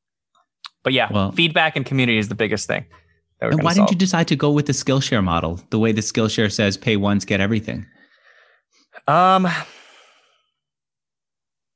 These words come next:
Speaker 1: uh, I don't know. I, I did a little bit of research on that, and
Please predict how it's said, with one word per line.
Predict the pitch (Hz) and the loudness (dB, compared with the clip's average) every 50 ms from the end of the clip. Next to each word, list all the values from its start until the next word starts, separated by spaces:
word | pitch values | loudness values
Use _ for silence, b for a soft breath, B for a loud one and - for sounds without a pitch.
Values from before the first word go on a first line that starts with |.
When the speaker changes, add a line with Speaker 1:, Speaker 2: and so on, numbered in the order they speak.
| _ B B B B B B B B _ - - - _ _ _ - - - | _ B B B B B B B B _ -18 -20 -20 _ _ _ 0 0 2
Speaker 1:
uh, | - - _ B B B B B - _ _ _ _ _ _ _ _ _ _ _ _ _ _ - | 0 0 _ B B B B B -20 _ _ _ _ _ _ _ _ _ _ _ _ _ _ 0
I | - - 190 185 190 - 95 - - - - - - 62 - - - - - - | 2 2 4 4 4 2 2 2 2 2 0 0 0 0 -2 -4 -4 -6 -2 0
don't | 285 311 339 330 320 | 2 2 0 2 0
know. | 349 370 392 381 - | 2 2 4 4 2
I, | - - 202 208 - | 2 2 0 0 2
I | 220 220 | 0 0
did | 190 - 254 302 | 0 2 2 2
a | 285 247 | 2 2
little | 220 214 262 294 285 | 2 2 0 0 0
bit | 254 254 | 2 2
of | 240 214 196 | 2 2 2
research | 190 202 185 - - 202 190 165 - - | 2 2 2 2 2 0 0 0 -2 -2
on | - 165 160 160 156 160 165 156 | 0 2 2 4 2 2 2 2
that, | 147 143 139 165 165 165 - - | 2 2 2 2 0 0 0 0
and | 156 151 156 151 151 | 0 0 2 0 -2